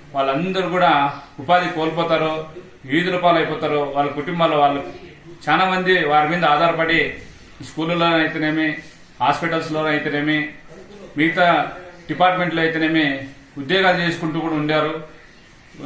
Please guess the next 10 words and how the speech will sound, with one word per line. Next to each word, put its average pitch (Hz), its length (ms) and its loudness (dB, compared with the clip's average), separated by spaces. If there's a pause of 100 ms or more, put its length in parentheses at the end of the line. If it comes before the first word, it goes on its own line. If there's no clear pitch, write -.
(160)
దాంట్లో 147 300 2 (880)
ఈరోజు 180 460 2 (800)
గవర్నమెంట్ 170 420 0
రెన్యువల్ 165 480 0
చేయకపోతే 165 400 -2 (580)
ప్ర-, 143 180 -2
ప్రతి 160 260 -2
ఒక్క 151 260 -2 (500)
లబ్ధిదారుడు 180 460 2
కూడా 180 220 4